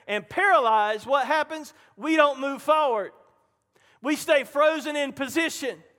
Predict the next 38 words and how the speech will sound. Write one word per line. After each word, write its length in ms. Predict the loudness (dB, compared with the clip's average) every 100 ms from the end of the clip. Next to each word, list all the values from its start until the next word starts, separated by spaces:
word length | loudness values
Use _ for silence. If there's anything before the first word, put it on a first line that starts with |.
| _ _ _ _ -2
And 320 | -2 -2 -4
meanwhile, 640 | -2 0 0 2 0 -4 -8 -20 _ _
the 160 | 0 2
Holy 320 | 2 2 -2
Spirit, 520 | -6 -4 0 -2 -4 -8
the 80 | -10
creator 440 | -6 0 2 2
of 100 | 0
the 80 | 0
world, 460 | 2 2 2 -2 -2
God 240 | -2 -2
in 100 | -4
charge, 460 | -4 0 2 0 -4
the 80 | -4
Holy 240 | -4 -6
Spirit 360 | -8 -8 -6 -8
through 200 | -10 -8
us 500 | -2 0 0 -4 -12
who 180 | -8
know 280 | -4 -2 -2
him, 400 | -2 -2 -4 -6 -16 _ -14
who's 200 | -12 -8
calling 460 | -2 2 2 2
us 200 | 0 0
to 80 | -4
move 260 | -6 -6 -2
forward 320 | 0 0 -2
and 100 | -4
trust 420 | -2 -2 -2 -6
him, 300 | -8 -8 -8 -12 _ _ _ _ _ _ _ _ _
we're 100 | -12
frozen. 480 | -6 -4 -6 -12 -20 _ _ _ _ -20 -20 _ _ _ _ _ _ -10
And 120 | -4
the 100 | -2
enemy's 280 | -4 -6 -6
happy 300 | -6 -6 -10
about 300 | -8 -8 -10
that 260 | -14 -14